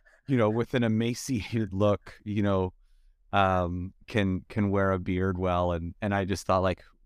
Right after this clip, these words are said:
"Where do they find all these people?" <laughs> Like, it would be funny if it's like, "Okay, you're all on set.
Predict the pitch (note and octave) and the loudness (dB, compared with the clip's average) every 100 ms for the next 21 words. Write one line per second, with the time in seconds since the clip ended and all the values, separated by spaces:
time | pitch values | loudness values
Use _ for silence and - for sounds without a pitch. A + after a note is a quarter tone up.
0 | _ - G3+ C#3+ A#2+ - A#2+ D#3+ A#2+ A#2 | _ -8 -4 -2 -4 -6 -4 2 2 2
1 | A2 - - - C3 C3+ - - _ E3 | -2 -6 -12 -6 -4 -4 -6 -14 _ 2
2 | D#3+ F3 - D3+ D#3 C#3+ B2+ B2+ C#3+ G3+ | 2 2 0 0 2 0 -2 -2 0 0
3 | C3+ C3 D3 C#3+ B2+ - A#2+ G2 | 2 4 4 2 -2 -2 -2 -2